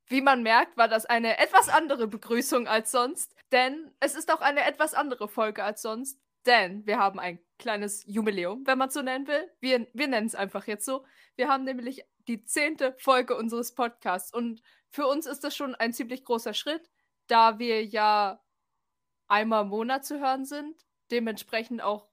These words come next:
be-, noch nicht so viele Folgen haben wie vielleicht andere Podcasts. Aber was ich dazu vielleicht loswerden möchte, ist, bei uns ist am Anfang, das kann man teilweise hören, teilma-, teilweise wissen nur wir davon,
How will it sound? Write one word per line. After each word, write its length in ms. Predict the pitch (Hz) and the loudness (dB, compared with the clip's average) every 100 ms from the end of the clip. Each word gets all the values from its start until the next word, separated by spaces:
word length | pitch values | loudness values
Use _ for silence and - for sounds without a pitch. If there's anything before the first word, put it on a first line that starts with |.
| _ | _
be-, 140 | 214 - - | -10 -10 -8
noch 240 | 220 214 | -4 -4
nicht 420 | 214 208 262 - | -4 -2 -2 -4
so 160 | - 233 | -4 -4
viele 300 | 233 254 214 | -2 -2 -2
Folgen 460 | - 208 220 254 240 | 0 2 2 0 -2
haben 180 | 220 | 0
wie 80 | 202 | -2
vielleicht 360 | 202 190 175 - | -2 -4 -2 0
andere 260 | 190 214 | 0 0
Podcasts. 720 | 233 262 262 285 285 - - - _ _ _ _ | 0 -2 2 4 4 2 -14 -20 _ _ _ _
Aber 340 | 254 254 262 | 4 6 4
was 200 | 240 262 | 4 2
ich 160 | 339 311 | 0 -2
dazu 440 | 262 247 - 247 233 | -4 -2 -6 -8 -6
vielleicht 420 | - 226 311 - | -2 0 -2 -4
loswerden 460 | 240 254 269 247 226 | -4 -2 -4 -2 -4
möchte, 280 | 240 - | -6 -8
ist, 300 | 262 240 269 - - _ _ _ | -4 -4 -4 -16 -20 _ _ _
bei 180 | 240 - | 4 4
uns 220 | 277 - | 0 -2
ist 160 | 269 | -6
am 140 | 262 240 | -6 -2
Anfang, 560 | 226 269 302 277 311 | -2 0 0 0 0
das 420 | 233 208 - - _ _ 214 | -6 -6 -8 -14 _ _ -12
kann 160 | - 240 | 0 4
man 140 | 233 | 4
teilweise 580 | 233 240 214 214 208 202 | 4 4 6 4 2 0
hören, 400 | 233 202 254 339 | 0 2 0 -2
teilma-, 440 | - 254 220 220 - 185 | -2 0 2 -2 -4 -14
teilweise 520 | - 233 220 208 202 208 | 0 0 2 -2 -2 -6
wissen 200 | 214 220 | -4 -2
nur 140 | 208 | 0
wir 120 | 247 | 0
davon, 440 | 247 247 254 247 | 0 2 0 0